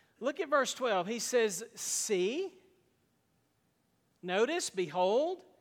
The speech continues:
with what large letters I am writing to you with my own hand."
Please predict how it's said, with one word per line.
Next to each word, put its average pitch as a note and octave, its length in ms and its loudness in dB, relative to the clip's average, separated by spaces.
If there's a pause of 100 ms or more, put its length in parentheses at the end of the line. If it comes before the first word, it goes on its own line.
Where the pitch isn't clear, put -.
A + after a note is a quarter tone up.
(760)
with B3 240 0
what A#3 300 2
large B3 920 2
letters A3 880 -2
I A3 200 -2
am G#3 140 -2
writing G#3+ 540 2
to F#3 140 -6
you F3+ 360 -4
with B3 400 0
my A3+ 300 -2 (100)
own A3+ 360 -2
hand." G3+ 760 -4